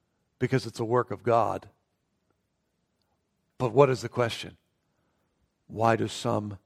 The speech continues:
not believe? Why do some not believe?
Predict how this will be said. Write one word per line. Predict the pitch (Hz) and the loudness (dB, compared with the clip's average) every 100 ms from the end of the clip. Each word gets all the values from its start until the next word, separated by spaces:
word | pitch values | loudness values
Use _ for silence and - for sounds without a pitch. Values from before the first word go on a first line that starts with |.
| _ _ _ - | _ _ _ -10
not | 104 120 131 - | 0 2 0 -4
believe? | 113 101 90 87 - _ _ _ _ _ _ _ _ _ _ _ _ _ _ - | -8 -8 -10 -18 -20 _ _ _ _ _ _ _ _ _ _ _ _ _ _ -4
Why | 98 127 190 | 4 6 6
do | 196 | 4
some | 190 - 165 139 131 127 | 0 2 4 6 4 4
not | 131 180 - | 6 6 4
believe? | 143 123 113 107 | 0 2 0 -4